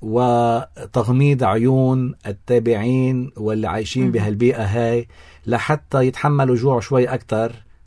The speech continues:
Speaker 1: بركي بصير شي تحول عالمي وبيرجع بيمشي حالهم. مش
Speaker 2: يعني
Speaker 1: أكتر
Speaker 2: ما
Speaker 1: من
Speaker 2: في،
Speaker 1: هيك.
Speaker 2: ما في ولا أي نية لتوطين السوريين بلبنان.
Speaker 1: ما عم بقول لك اليوم بالأزمة اللبنانية أكبر عدد من السوريين ب-،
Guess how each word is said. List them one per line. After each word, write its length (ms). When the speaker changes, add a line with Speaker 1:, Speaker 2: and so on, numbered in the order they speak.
Speaker 1:
بركي 520
بصير 280
شي 420
تحول 560
عالمي 560
وبيرجع 300
بيمشي 280
حالهم. 320
مش 60
Speaker 2:
يعني 220
Speaker 1:
أكتر 120
Speaker 2:
ما 60
Speaker 1:
من 80
Speaker 2:
في، 60
Speaker 1:
هيك. 80
Speaker 2:
ما 100
في 140
ولا 240
أي 100
نية 240
لتوطين 480
السوريين 560
بلبنان. 480
Speaker 1:
ما 100
عم 60
بقول 120
لك 160
اليوم 360
بالأزمة 400
اللبنانية 760
أكبر 360
عدد 320
من 140
السوريين 800
ب-، 460